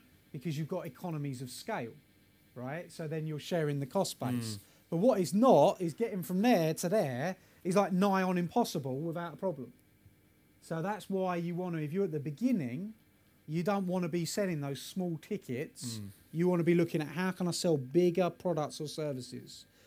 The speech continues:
Speaker 1: You know, your five thousand, ten thousand, twenty-five thousand, fifty thousand, hundred thousand pound deals. That's what you want to be doing. 'Cause look, you want to make a million quid, ten, hundred thousand pound deals, you're there.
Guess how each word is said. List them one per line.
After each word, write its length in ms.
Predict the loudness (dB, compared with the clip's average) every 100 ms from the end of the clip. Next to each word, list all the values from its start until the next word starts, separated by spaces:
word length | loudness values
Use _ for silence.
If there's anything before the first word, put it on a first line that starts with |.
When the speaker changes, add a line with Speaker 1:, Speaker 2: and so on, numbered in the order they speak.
| _ -4
Speaker 1:
You 120 | 0
know, 140 | 2
your 320 | 2 2 0 -2 -12
five 460 | -8 4 6 6 2
thousand, 440 | -4 -4 -6 -10
ten 320 | -6 -4 -4
thousand, 480 | -4 -6 -4 -6 -8
twenty-five 580 | -6 -2 0 -2 -4 -4
thousand, 380 | -6 -6 -6 -10 -4
fifty 320 | -4 -4 -10
thousand, 420 | -6 -6 -6 -12 -20 -20 -4
hundred 460 | 0 2 0 -2
thousand 360 | -4 -4 -6 -8
pound 240 | -8 -10 -8
deals. 280 | -8 -8
That's 260 | -6 -6 -6
what 120 | -8
you 80 | -6
want 120 | -8
to 40 | -8
be 80 | -10
doing. 180 | -12 -16 _ _ -20 -8
'Cause 120 | 0
look, 180 | 4 4
you 80 | 0
want 100 | -2
to 40 |
make 240 | -2 -4 -4
a 40 |
million 240 | -4 -4 -4
quid, 220 | -6 -6
ten, 240 | -6 -6 -6
hundred 300 | -6 -8 -4
thousand 340 | -2 -2 -4
pound 180 | -8 -6
deals, 200 | -6 -6
you're 80 | -8
there. 220 | -8